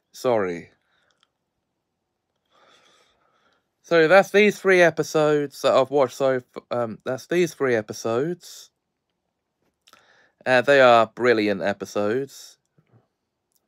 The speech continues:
Very hilarious. And, well, the next episode will be for the next f-, a review of the next four episodes in the series. Episodes four to seven. So, uh,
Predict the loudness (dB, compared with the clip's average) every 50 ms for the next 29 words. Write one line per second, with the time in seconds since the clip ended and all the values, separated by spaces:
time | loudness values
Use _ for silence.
0 | _ -2 0 2 2 2 0 -2 -4 -8 -14 -20 _ _ _ _ _ _ _ _
1 | _ _ -6 -4 0 2 4 4 4 4 2 0 -2 -4 -4 -6 -12 -18 -20 -20
2 | -20 _ _ _ _ _ _ _ _ _ _ _ _ _ _ _ _ _ _ _
3 | _ _ _ _ -6 -4 -2 -2 0 -2 -2 -4 -8 -12 -16 _ _ _ _ _
4 | _ _ _ _ _ _ _ -6 -2 -2 0 0 2 0 0 0 0 0 -2 -2
5 | -2 -2 -6 -2 2 2 2 2 0 -4 -4 -2 -2 -2 -2 -2 -2 -2 0 0
6 | 0 -2 -2 -4 -12 -20 -20 -20 -20 -20 -20 _ _ _ _ _ _ _ _ _
7 | _ -4 -4 -2 -2 -2 -2 -2 -2 0 0 0 -2 -2 -4 -2 0 -2 -2 -2
8 | -6 -18 -8 -2 0 2 4 4 4 2 2 0 -8 -6 -4 -4 -2 -2 -4 -4
9 | -6 -8 -10 -8 -8 -10 -10 -8 -6 -4 -4 -4 -4 -6 -8 -10 -12 -14 -16 -20
10 | -20 _ _ _ _ _ _ _ _ _ _ _ _ _ _ _ _ -10 -10 -10
11 | -10 -10 -10 -4 0 0 0 0 -4 -6 -4 -2 -2 -2 -2 -6 -10 -4 -2 -2
12 | -2 -2 -4 -10 -12 -12 -18 -20 _ _ _ _ _ _ _ _ _ _ _ _
13 | _ _ _ _ _ _ _ -8 -4 -2 -2 0 0 0 0 0